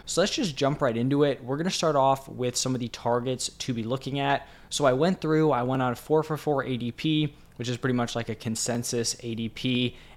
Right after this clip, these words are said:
And these are the players that you can be looking at in round one. Um, green are the players I love at this price. Yellow, I'd be okay with it. Red, would prefer not to take them here. So starting off, we have Justin Jefferson, Christian McCaffrey, Ja'Marr Chase.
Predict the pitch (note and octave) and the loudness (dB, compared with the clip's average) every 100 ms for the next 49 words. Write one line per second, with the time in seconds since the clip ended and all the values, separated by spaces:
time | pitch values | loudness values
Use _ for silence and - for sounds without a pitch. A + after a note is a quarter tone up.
0 | - C3+ B2 B2+ D#3+ F#3+ G3+ E3 D3 C#3 | -10 -2 0 2 2 2 -2 -2 0 0
1 | C3+ B2+ C3 C#3 C3 A#2 A2+ A2+ B2 A#2+ | 0 -2 -4 -4 -4 -2 -4 -4 -4 -2
2 | A2 - B2 B2 A2+ A2 G#2 A2 C3 C3 | -4 -6 -4 -2 0 0 0 0 2 2
3 | C3 - - - A2 A2+ A2+ C#3 E3 F3 | -2 -6 -18 -4 -2 -2 -2 0 2 2
4 | C#3 C3 A#2+ C3 B2 A#2+ - G#2 A2 C3 | 0 -2 -2 -2 0 0 -2 -6 0 2
5 | C#3+ C#3+ C#3+ - - C#3 C#3 C3 - - | 2 0 -2 -6 2 4 4 0 -4 -12
6 | - B2 C3+ C#3+ C#3+ D3 C#3 A#2 A2 G2+ | -12 0 4 6 6 6 2 -2 -4 -6
7 | - E3+ D#3+ D#3+ D3+ D3 - - - A2 | 0 2 2 4 4 2 -4 -20 -14 -2
8 | B2+ B2+ B2+ B2 - - B2 - A#2 B2+ | 2 4 2 -4 -14 -6 -4 -2 -2 2
9 | A#2+ A2+ A2 - - G#2+ - A2 A#2 A2+ | 2 2 0 -4 -6 -6 -6 -4 -2 0
10 | A2+ - - - C#3+ - F3 E3+ D3 C3 | 0 -2 -12 -4 -2 0 2 2 4 4
11 | C3 C3 A#2 C#3+ D#3+ - D3 C3 C3+ - | 4 -2 0 2 2 0 -2 -2 -2 -2
12 | C3 B2 - D3 C3+ - B2+ - A#2 A#2 | -2 -2 -2 -4 -4 -4 -6 0 0 0
13 | A#2+ A2 A#2 G#2+ G2+ - F#2+ D#2 - | -2 -6 -4 -2 -2 -2 -8 -4 -6